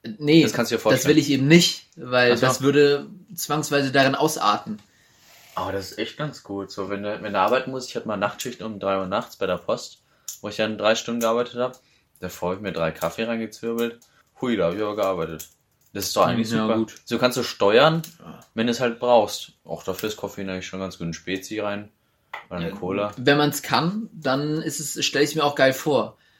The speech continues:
Speaker 1: Aber dieses, äh, ich brauch erstmal einen Kaffee am Morgen, um wach zu werden, dann einen vor der Arbeit, dann einen
Speaker 2: Das
Speaker 1: vorm
Speaker 2: ist
Speaker 1: Autofahren.
Speaker 2: Abhängigkeit, absolut.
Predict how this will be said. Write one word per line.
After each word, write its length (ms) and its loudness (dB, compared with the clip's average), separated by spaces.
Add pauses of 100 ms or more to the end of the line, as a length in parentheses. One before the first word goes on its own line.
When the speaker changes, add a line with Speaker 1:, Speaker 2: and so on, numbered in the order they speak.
(240)
Speaker 1:
Aber 180 0
dieses, 540 -4
äh, 320 -8
ich 160 -10
brauch 180 -6
erstmal 240 -4
einen 80 0
Kaffee 300 -4
am 100 0
Morgen, 220 4
um 80 0
wach 160 4
zu 160 -6
werden, 240 4
dann 120 0
einen 200 0
vor 160 -4
der 140 4
Arbeit, 600 6
dann 160 0
einen 200 2
Speaker 2:
Das 140 4
Speaker 1:
vorm 100 6
Speaker 2:
ist 80 8
Speaker 1:
Autofahren. 340 8
Speaker 2:
Abhängigkeit, 320 8
absolut. 480 2